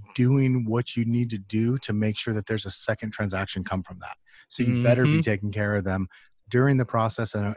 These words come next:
Speaker 1: and, and after, right? Like, you've gotta make sure. And yeah, HomeBot is definitely a,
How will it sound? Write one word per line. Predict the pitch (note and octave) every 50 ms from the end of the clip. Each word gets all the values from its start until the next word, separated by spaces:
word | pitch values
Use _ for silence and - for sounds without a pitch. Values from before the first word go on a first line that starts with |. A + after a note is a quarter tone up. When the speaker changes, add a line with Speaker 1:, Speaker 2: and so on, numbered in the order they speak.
| -
Speaker 1:
and, | - A2 G#2+ A2
and | - A#2+ G#2+ G#2
after, | G2 F#2 F#2 F2+ - - F#2+
right? | F#2 F#2 F#2 F#2+ G#2
Like, | G#2 G2+ - -
you've | A#2 A2+ G#2+ -
gotta | - A2 G#2+ A2 A2 G#2+
make | G2+ G2+ G2+ F#2+ -
sure. | - - G2+ G2 F#2+ F#2
And | F2+ F2+ F2+ _ _ - - _ _ _
yeah, | - A2 G#2 F#2+
HomeBot | - A#2 G#2+ G#2+ A2 G#2 G#2+
is | G#2+ G2+ -
definitely | - A2 G#2 - - A2 G2+ G#2
a, | G#2 - - A2